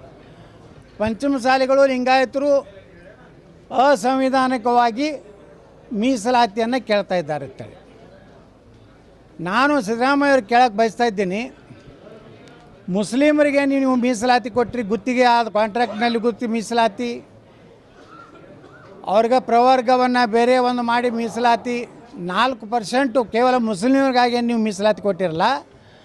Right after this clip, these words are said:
ಇದು ಸಂವಿಧಾನಾತ್ಮಕ ಇದೆಯಾ? ನೀವು ಸಂವಿಧಾನ ಬಗ್ಗೆ ಮಾತನಾಡೋರು, ಮುಸ್ಲಿಮರಿಗೊಂದು ಕಾನೂನು, ಲಿಂಗಾಯತರು, ಹಿಂದುಳಿದ ವರ್ಗಗಳಿಗೆ ಒಂದು ಕಾನೂನು, ನೀವು ನಿಮ್ಮ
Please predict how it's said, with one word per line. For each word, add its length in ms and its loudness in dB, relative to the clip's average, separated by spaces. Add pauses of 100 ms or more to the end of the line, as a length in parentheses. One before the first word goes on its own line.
(480)
ಇದು 100 0 (160)
ಸಂವಿಧಾನಾತ್ಮಕ 720 0 (140)
ಇದೆಯಾ? 300 4 (1400)
ನೀವು 140 -2 (120)
ಸಂವಿಧಾನ 420 4 (100)
ಬಗ್ಗೆ 200 2 (120)
ಮಾತನಾಡೋರು, 640 0 (880)
ಮುಸ್ಲಿಮರಿಗೊಂದು 840 0
ಕಾನೂನು, 420 0 (200)
ಲಿಂಗಾಯತರು, 600 0 (180)
ಹಿಂದುಳಿದ 460 0
ವರ್ಗಗಳಿಗೆ 600 -2
ಒಂದು 200 -6
ಕಾನೂನು, 400 0 (1500)
ನೀವು 220 2 (200)
ನಿಮ್ಮ 200 2